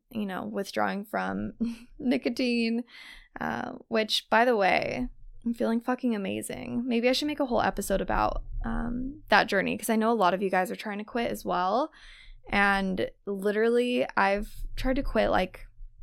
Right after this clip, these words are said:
three or four times before, and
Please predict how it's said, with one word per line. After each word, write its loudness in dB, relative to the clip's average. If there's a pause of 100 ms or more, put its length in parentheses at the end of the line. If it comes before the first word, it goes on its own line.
(720)
three 2
or 4
four 2
times -2
before, 0 (580)
and 0